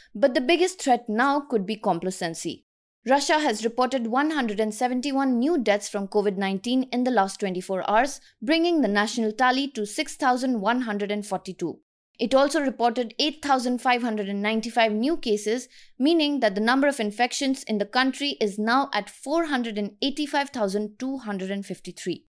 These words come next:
South America's worst affected country, Brazil, now has seven hundred and seven thousand four hundred and twelve covid nineteen cases,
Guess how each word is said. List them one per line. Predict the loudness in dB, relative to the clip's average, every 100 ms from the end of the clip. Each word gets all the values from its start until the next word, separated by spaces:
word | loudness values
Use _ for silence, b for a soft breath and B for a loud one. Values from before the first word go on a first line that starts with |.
| _ _ -2
South | 2 4 4
America's | 4 2 2 0 2
worst | 2 2 0
affected | 0 0 -4 -2
country, | -2 0 -2 -2
Brazil, | 0 0 2 2 0 B B -2
now | 2 2 2
has | 0 0
seven | 0 2 0
hundred | 0 -2 0 0
and | -2
seven | -2 -2 -2
thousand | 0 0 0 -2
four | -4 -4
hundred | -4 -4 -4
and | -6 -6
twelve | 0 0 0 -4
covid | -4 -2
nineteen | -2 -4 -6 -10
cases, | -4 -4 -2 -6 -6